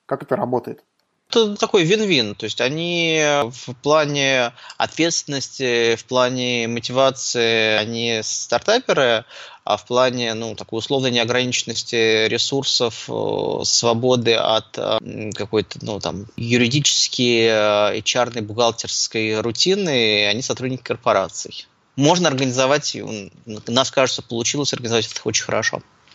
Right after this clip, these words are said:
Speaker 1: Интересно, можно ли это на самом деле успешно сочетать, такие качества? Потому что понятно, что обратная сторона успешности, успеха любого предпринимателя — это как раз толерантность к риску, прежде всего.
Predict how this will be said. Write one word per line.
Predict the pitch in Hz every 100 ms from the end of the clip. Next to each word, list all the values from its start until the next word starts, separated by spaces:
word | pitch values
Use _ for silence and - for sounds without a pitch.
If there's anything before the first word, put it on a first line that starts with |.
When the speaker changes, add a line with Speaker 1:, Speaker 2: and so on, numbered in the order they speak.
| _
Speaker 1:
Интересно, | 120 127 151 - 123
можно | 135 143
ли | 131 127
это | 127
на | 120
самом | - 127 123
деле | 127 123
успешно | - 143 - 123
сочетать, | - - 143 123
такие | - 127 113
качества? | - 110 - - - _
Потому | - 107 104
что | - 113 123 -
понятно, | 127 123 131 - 113 104
что | - - 107 104 -
обратная | 117 120 127 - 113
сторона | - 127 117 123 113 107
успешности, | 127 - 131 160 175 - - 113 - _ -
успеха | 139 - - 160 135
любого | 117 123
предпринимателя — | 113 123 - 120 131 135 113
это | 120
как | 113 -
раз | 120
толерантность | - 131 135 139 135 127
к | 147
риску, | 151 - 117 - _ _ -
прежде | 110 95 -
всего. | - -